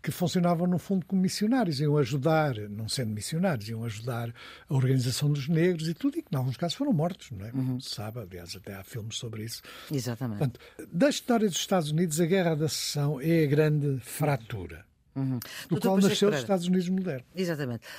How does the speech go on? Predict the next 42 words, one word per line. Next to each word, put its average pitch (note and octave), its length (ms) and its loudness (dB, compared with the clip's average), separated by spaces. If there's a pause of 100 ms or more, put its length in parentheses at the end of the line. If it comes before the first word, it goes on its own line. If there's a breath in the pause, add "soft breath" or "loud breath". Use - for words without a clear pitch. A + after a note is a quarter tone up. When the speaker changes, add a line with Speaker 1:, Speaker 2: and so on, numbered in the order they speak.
Speaker 2:
Para A3 140 2
nós, A#3+ 280 2
eh, - 100 -6
resumirmos F3+ 600 2
estas D3+ 240 0
nossas C#3+ 240 0
conversas, C3 640 -2 (280 loud breath)
eh, D3+ 220 0
sobre D#3 360 2
a - 20 4
Guerra C#3 320 0
Civil, C3 800 2
eh, D3+ 80 0
Americana, C#3 600 0 (300 loud breath)
o F#3 80 -6
que - 160 -2
é A3+ 40 0
que G#3 260 0 (180)
é - 80 -4
absolutamente F3+ 500 -2
essencial E3 800 0
reter? C#3+ 600 0 (200 loud breath)
O - 60 -16
que E3+ 60 -2
é - 20 -6
que F3+ 120 -4
é - 40 0
essencial D#3 480 -2
perceber - 580 -4
e - 60 -14
reter? - 380 -14 (280)
Speaker 1:
Escravatura, D3 640 2
em A#2+ 60 -2
primeiro A2+ 320 -6
lugar. G2+ 260 -10 (420)
Que E3+ 140 4
numa G3 320 6
altura E3+ 420 4
em C#3+ 60 0
que E3+ 80 0
a D#3 40 2
escravatura D3+ 800 2